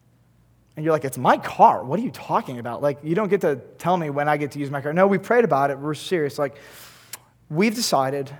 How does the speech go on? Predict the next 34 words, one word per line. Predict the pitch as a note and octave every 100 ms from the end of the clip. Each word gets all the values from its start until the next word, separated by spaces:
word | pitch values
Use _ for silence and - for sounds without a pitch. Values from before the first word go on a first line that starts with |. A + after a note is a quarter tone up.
| -
and | D3
the | D3
Lord | F3+
has | D3+
really | C#3 D#3 G3+
put | G3 E3+
it |
heavy | C#3+ D3+
on | C#3+
our | C#3+
hearts, | C3+ C3+ C3
that | C#3
we | D3 F#3+
want | F#3+
to |
be | D3
really | C3 C3+ D#3 D3+
generous | C3+ C3 C3+ -
to | C3+
you. | D#3 C#3+ - - - - -
And, | D3 C#3+ C#3
uh, | C3+ C3
we | C3 C#3 C#3+ F3+
want | G#3
you | G3+
to | F3+
know | D#3+
that | C#3+
you're | C#3+
allowed | D#3 C#3+ C3+ C3
to |
use | B2 B2 A#2+
the | B2
car." | - C3+ - -